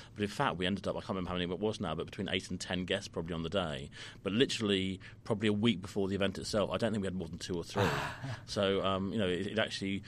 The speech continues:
Speaker 1: at the, at the start, <laughs> kind of went very slowly. And then suddenly, you know, by kind of April, we'd confirmed David Tennant, although we didn't announce it too much in the era. And so, you know,
Speaker 2: Mm-hmm.
Speaker 1: actually, we had to kind of do a lot more planning,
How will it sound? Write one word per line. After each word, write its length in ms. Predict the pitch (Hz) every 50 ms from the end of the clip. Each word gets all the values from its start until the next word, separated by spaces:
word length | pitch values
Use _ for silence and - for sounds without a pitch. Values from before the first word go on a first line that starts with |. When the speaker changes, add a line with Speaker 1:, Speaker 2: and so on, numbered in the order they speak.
| - - - -
Speaker 1:
at 120 | - 76
the, 160 | 101 101 - -
at 80 | 104
the 60 | 92
start, 260 | 90 - - 131 120 101 -
<laughs> 100 | 104 -
kind 240 | - - 131 107 101
of 80 | -
went 140 | 127 - -
very 160 | - - 110
slowly. 600 | 101 - - 104 101 101 95 95 92 92 90 87 - - - - - -
And 140 | - 98 104
then 100 | 101 101
suddenly, 640 | 101 - 120 110 113 104 98 95 92 90 90 85 - - - - - -
you 80 | 117
know, 180 | 107 90 90 90
by 360 | 78 90 - 107 104 101 98
kind 160 | 101 - 101
of 80 | 95 - -
April, 340 | 107 110 110 - - 95 85
we'd 160 | 90 90 -
confirmed 440 | - 95 90 - - 95 90 92 82
David 280 | 90 87 87 87 -
Tennant, 320 | - - 98 87 87 85 82
although 140 | 82 82 85
we 40 | 82
didn't 120 | 85 80 76
announce 240 | 82 90 78 76 -
it 40 | -
too 80 | -
much 180 | 87 - - -
in 60 | 92
the 60 | 87 87
era. 240 | 87 87 85 85 82
And 120 | 80 82
so, 180 | - - 90 90
you 100 | 87 87 - - - - - 98
know, 120 | - 104 90
Speaker 2:
Mm-hmm. 20 | 95
Speaker 1:
actually, 440 | 107 - - - 101 101 95 92 92
we 120 | - 101
had 120 | 101 104 90
to 60 | -
kind 120 | - - 98
of 80 | 90
do 100 | 90 98
a 40 | 95
lot 200 | 101 101 90 -
more 140 | 101 98 90
planning, 580 | - - - 104 98 92 87 80 76 78 80